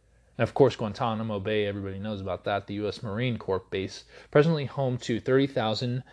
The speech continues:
Mariel Cubans and forty thousand Albanians, but the total capacity is unknown. That being said, here are all the resources that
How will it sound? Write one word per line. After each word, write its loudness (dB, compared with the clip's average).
Mariel 4
Cubans -6
and -10
forty -2
thousand -4
Albanians, -8
but -12
the -8
total 2
capacity -8
is -6
unknown. -8
That 10
being 2
said, 4
here 6
are 6
all 8
the 2
resources 0
that 0